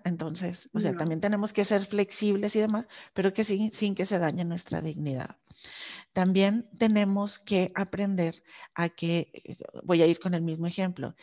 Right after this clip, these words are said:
Speaker 1: si bien quiero ser tratado con dignidad, tengo que tratar a todos los demás con dignidad. Aquí hay un equilibrio, es de ida y vuelta. No puedo esperar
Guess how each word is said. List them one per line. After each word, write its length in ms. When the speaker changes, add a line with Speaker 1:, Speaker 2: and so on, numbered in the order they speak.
Speaker 1:
si 360
bien 440
quiero 280
ser 200
tratado 460
con 160
dignidad, 540
tengo 280
que 120
tratar 360
a 80
todos 180
los 140
demás 260
con 220
dignidad. 480
Aquí 180
hay 100
un 120
equilibrio, 540
es 80
de 100
ida 180
y 80
vuelta. 500
No 260
puedo 260
esperar 500